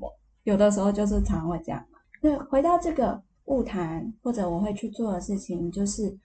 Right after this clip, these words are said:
诶，我就会帮助他们了解说，诶，所以其实男生是有意愿的耶，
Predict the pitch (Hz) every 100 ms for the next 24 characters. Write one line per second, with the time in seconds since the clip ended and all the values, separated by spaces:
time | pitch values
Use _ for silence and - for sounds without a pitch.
0 | _ _ _ - 311 233 196 269 294 262
1 | 240 233 247 233 220 208 180 175 190 170
2 | 165 190 208 - _ _ 320 392 - 311
3 | 339 294 185 196 196 190 185 - _ -
4 | 208 233 285 285 285 247 180 - 233 190
5 | 202 202 - - - _